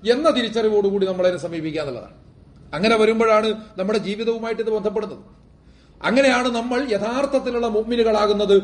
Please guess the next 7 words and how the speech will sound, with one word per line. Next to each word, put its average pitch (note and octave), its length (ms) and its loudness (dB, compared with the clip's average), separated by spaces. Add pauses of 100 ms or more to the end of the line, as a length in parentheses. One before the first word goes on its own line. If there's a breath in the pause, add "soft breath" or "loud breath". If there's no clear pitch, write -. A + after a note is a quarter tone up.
(240 loud breath)
ഉത്തരവാദിത്തമുള്ള C4+ 1500 0
പൗരന്മാർ, G3+ 840 0
ഒരു F4 100 2
സമൂഹം, A#3 840 2
"വൽതകും D4 460 0
മിൻകും D4+ 400 -2
ഉമ്മത്തുൻ", D#4+ 400 2